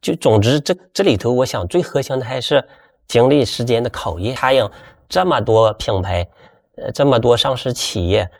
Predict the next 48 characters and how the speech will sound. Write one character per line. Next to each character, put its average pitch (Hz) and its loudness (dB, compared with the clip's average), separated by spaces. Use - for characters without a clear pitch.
啊， 107 -10
乌 110 0
龙 120 4
蜜 135 2
雪、 107 -4
古 107 -6
茗， 90 -2
这 113 -10
都 127 -6
是 165 -4
我 131 2
们 107 -2
很 113 -2
好 113 -4
的 87 -2
老 82 -4
师。 - -4
那 160 0
都 139 4
多 123 4
少 101 0
年 87 -6
了？ - -20
蜜 165 4
雪 120 2
二 165 2
十 - -6
七 - -6
八 143 -6
年 123 -8
了 127 -8
吧 98 -6
得， 90 -12
不 151 -2
是 170 0
做 165 4
加 120 -4
盟 131 2
吗？ 123 -2
人 143 -2
家 147 2
不 151 0
活 139 2
得 139 0
很， 123 -2
很 139 -2
好 87 -4
吗？ 92 -4